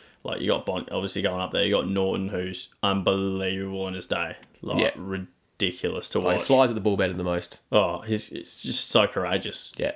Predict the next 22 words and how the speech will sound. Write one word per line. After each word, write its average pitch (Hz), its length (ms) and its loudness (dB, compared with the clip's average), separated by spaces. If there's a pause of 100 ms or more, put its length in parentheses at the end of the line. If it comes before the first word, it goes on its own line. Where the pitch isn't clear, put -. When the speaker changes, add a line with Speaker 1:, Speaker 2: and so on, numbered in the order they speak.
Speaker 1:
He's 107 520 2 (140)
absolute 98 360 -2
lock 90 260 -2
for 90 120 -4
a 92 40 -2
concussion - 480 -8
this 80 160 -8
year. 71 240 -6 (160)
Like, - 320 -6
if - 220 -6
he 101 80 -4
Speaker 2:
<laughs> - 20 -4
Yeah. 92 100 2
Speaker 1:
keeps - 120 -2
flying 90 300 0
like 85 120 -6
that. 92 260 -6 (480)
And 104 160 4
then 104 200 4
you 101 60 -2
got, 98 440 4
um, 92 680 0